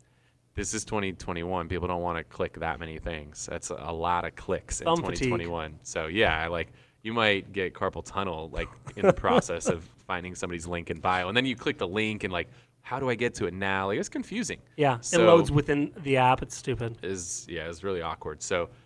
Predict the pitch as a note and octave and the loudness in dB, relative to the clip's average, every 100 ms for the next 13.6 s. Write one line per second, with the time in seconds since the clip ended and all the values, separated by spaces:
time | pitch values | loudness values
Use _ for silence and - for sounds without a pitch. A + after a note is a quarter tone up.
0 | _ - G#2+ F#2 F#2+ D#2+ F2 G#2 F2+ F#2+ | _ 0 2 2 -2 -6 -2 -2 -2 2
1 | E2 E2+ - - D#2 D#2+ D#2+ E2 D#2 - | 4 4 2 0 2 2 -2 -6 -6 -6
2 | E2 D#2 - - - F#2 F2 E2+ - A2+ | -4 -4 -6 -10 -4 -2 -2 -2 0 4
3 | C#3+ B2+ B2 - - _ G#2+ A2+ A2 A2+ | 6 6 4 -2 -20 _ 0 2 4 2
4 | A2+ G#2+ G2 - G2 - A#2 F#3 E3+ - | 2 0 0 2 2 4 4 4 0 0
5 | F#2+ F2+ - B2 - F2 F2 F#2 - F#2 | 4 4 4 2 2 -2 -2 -4 -6 -2
6 | F#2 G#2+ - A3+ D4 - - _ - F2+ | -2 -2 -2 0 0 -2 -10 _ -6 2
7 | D#3+ E3 C#3 D#3 G#2 - G#2 G2 A2+ - | 4 6 4 0 -4 -4 -4 -2 -2 -4
8 | G2+ G2+ A2 G2+ G#2+ - A#2 G2 - G2+ | 0 4 4 2 -2 -4 -2 -2 -2 0
9 | F#2+ E3+ G#3+ G#2+ A#2+ - - _ _ F#2+ | 2 2 4 2 2 -2 -18 _ _ -4
10 | G2+ G2+ G#2+ A2 G#2+ G#2 G#2+ A#2 A#2 - | -2 4 6 6 4 4 6 6 4 2
11 | A3 A3 A#2+ G#2 G2+ F2 G#2+ F#2+ F#2 F2 | 0 4 2 4 2 4 2 2 0 0
12 | D#3+ - B2 B2 A#2+ A#2 A2+ - E2+ E2 | -2 0 0 2 4 2 0 -2 0 0
13 | - - - F2+ E2 | -4 -12 -6 -6 -6